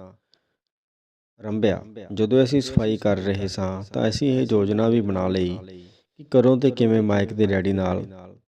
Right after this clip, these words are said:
ਗੱਲ ਕੀਤੀ ਜਾਵੇ। ਸਮੱਸਿਆ ਇਹ ਸੀ ਕਿ ਮਾਈਕ ਦੇ ਡੈਡੀ ਬਹੁਤ ਜ਼ਿਆਦਾ ਕੰਮ ਕਰਦੇ ਸਨ ਤੇ ਦੇਰ ਰਾਤ ਤੱਕ ਘਰ ਨਹੀਂ ਸਨ ਮੁੜਦੇ। ਮਾਈਕ ਦੇ ਡੈਡੀ ਕੋਲ ਕਈ ਵੇਅਰਹਾਊਸ, ਕੰਸਟਰਕਸ਼ਨ ਕੰਪਨੀ, ਸਟੋਰਜ਼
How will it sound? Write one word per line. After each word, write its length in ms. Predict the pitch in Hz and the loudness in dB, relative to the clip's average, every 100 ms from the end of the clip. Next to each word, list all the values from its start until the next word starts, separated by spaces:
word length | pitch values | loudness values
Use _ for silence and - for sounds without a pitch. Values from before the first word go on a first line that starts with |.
| _ _ 107 | _ _ -4
ਗੱਲ 160 | 113 | -4
ਕੀਤੀ 320 | 110 98 - 98 | -2 -4 0 2
ਜਾਵੇ। 360 | 92 85 85 90 85 85 _ _ _ _ _ | 2 0 -4 -12 -20 -20 _ _ _ _ _
ਸਮੱਸਿਆ 480 | - 120 117 117 139 | -14 -6 -4 2 2
ਇਹ 180 | 123 131 | 4 2
ਸੀ 240 | - 113 | 0 -4
ਕਿ 120 | 104 117 | -2 0
ਮਾਈਕ 340 | 107 104 110 | 2 2 0
ਦੇ 140 | 127 | 0
ਡੈਡੀ 260 | 110 101 101 | 2 2 0
ਬਹੁਤ 280 | 101 123 131 | 0 2 4
ਜ਼ਿਆਦਾ 280 | 104 98 104 | 2 2 0
ਕੰਮ 260 | 104 98 | -2 -2
ਕਰਦੇ 320 | 101 92 95 | -4 -4 -2
ਸਨ 280 | 92 104 98 | -2 -2 -2
ਤੇ 100 | 98 | -4
ਦੇਰ 300 | 95 113 120 | 0 2 4
ਰਾਤ 220 | 120 98 | 4 0
ਤੱਕ 340 | 117 98 98 120 | -2 -6 0 2
ਘਰ 140 | 101 | 2
ਨਹੀਂ 360 | 95 98 120 135 | 0 0 0 -2
ਸਨ 260 | 127 101 | -2 -2
ਮੁੜਦੇ। 400 | 98 90 87 87 90 85 87 92 _ _ _ _ _ _ _ _ | 0 -2 -4 -8 -10 -20 -20 _ _ _ _ _ _ _ _ _
ਮਾਈਕ 260 | 113 110 135 | -6 -6 0
ਦੇ 140 | 135 | 2
ਡੈਡੀ 260 | 113 101 98 | 2 2 0
ਕੋਲ 240 | 104 104 101 107 | -2 -2 -6 -10
ਕਈ 280 | 123 139 131 | -4 -2 0
ਵੇਅਰਹਾਊਸ, 680 | 110 117 113 107 101 - 107 101 - | 4 4 4 0 0 -4 -14 -20 -12
ਕੰਸਟਰਕਸ਼ਨ 680 | 117 98 - 104 - 120 110 | -10 -6 -2 -2 0 -2 -2
ਕੰਪਨੀ, 560 | 110 98 - 101 101 117 104 101 104 _ _ | -2 -4 -2 0 0 -4 -18 -20 -20 _ _
ਸਟੋਰਜ਼ 640 | - - 113 113 107 117 | -4 4 6 6 2 -6